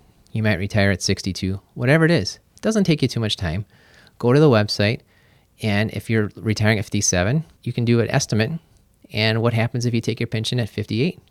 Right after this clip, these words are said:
fifty-nine, sixty? It'll let you go all the way up to almost seventy.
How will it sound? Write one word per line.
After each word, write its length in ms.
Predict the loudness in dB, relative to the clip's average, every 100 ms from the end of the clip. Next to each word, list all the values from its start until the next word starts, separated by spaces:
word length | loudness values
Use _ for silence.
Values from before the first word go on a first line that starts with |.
| _ _ _ _ _
fifty-nine, 600 | -4 -2 -2 0 -4 -8 _ _ _
sixty? 540 | -8 -4 -4 -4 -8 -8 -16 -20 _ _ _
It'll 240 | 2 2 4
let 220 | 2 4
you 60 | 2
go 240 | 4 4
all 180 | 4 4
the 60 | 4
way 120 | 4
up 140 | 2 0
to 140 | -4
almost 380 | 0 0 2 0
seventy. 500 | 2 2 0 -4